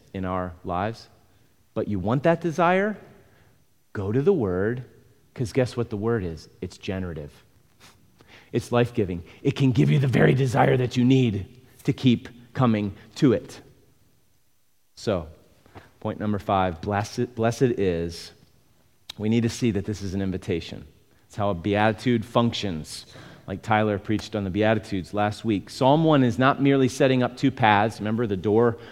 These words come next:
of the, the Psalter, it's not merely setting up two paths and asking, "Hey, which one are you on?" It does do that, but it does more than that. It doesn't just say, "Hey, the righteous, the righteous go to the right,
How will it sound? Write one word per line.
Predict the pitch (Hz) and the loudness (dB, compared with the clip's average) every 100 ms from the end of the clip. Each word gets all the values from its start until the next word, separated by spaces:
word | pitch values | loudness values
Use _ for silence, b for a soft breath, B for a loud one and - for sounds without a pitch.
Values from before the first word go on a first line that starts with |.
| B | B
of | 113 110 | -4 0
the, | 120 120 | 0 0
the | 110 107 | -4 -4
Psalter, | - 113 110 110 107 107 - - - _ _ _ _ _ _ - b b b b b _ _ _ | 0 0 0 0 0 -2 -16 -20 -20 _ _ _ _ _ _ -20 b b b b b _ _ _
it's | - | 0
not | 143 151 | 2 4
merely | 147 170 170 | 6 6 6
setting | 156 165 156 | 6 6 6
up | 143 | 2
two | - 160 | 4 4
paths | - 147 131 117 | 6 6 6 4
and | 117 | 0
asking, | 117 117 123 113 | 0 0 -2 2
"Hey, | 131 | 2
which | 110 120 | 2 0
one | 147 131 | 2 2
are | |
you | 113 117 | 2 2
on?" | 107 73 - - _ _ _ _ _ _ - | 2 -2 -12 -20 _ _ _ _ _ _ -6
It | 151 | -2
does | 190 170 | 0 0
do | 117 | -2
that, | 87 90 123 - - _ _ _ _ _ _ | -2 -2 -2 -6 -20 _ _ _ _ _ _
but | 127 | -2
it | 131 | 2
does | 165 156 | 4 6
more | 226 | 8
than | 226 127 | 8 6
that. | 76 - - B B | 0 -8 -20 B B
It | 143 | 2
doesn't | 208 196 180 | 4 6 4
just | 175 | 4
say, | 185 156 | 6 8
"Hey, | 170 143 98 | 10 8 6
the | 90 | 0
righteous, | 95 127 160 165 165 - - - - _ _ _ _ _ _ _ _ _ _ - | 0 4 4 6 2 2 -10 -16 -20 _ _ _ _ _ _ _ _ _ _ -4
the | 117 | 2
righteous | 127 139 127 - - - _ | 2 2 -2 -4 -18 -20 _
go | - 120 | 0 2
to | |
the | 117 | 4
right, | 127 135 | 6 6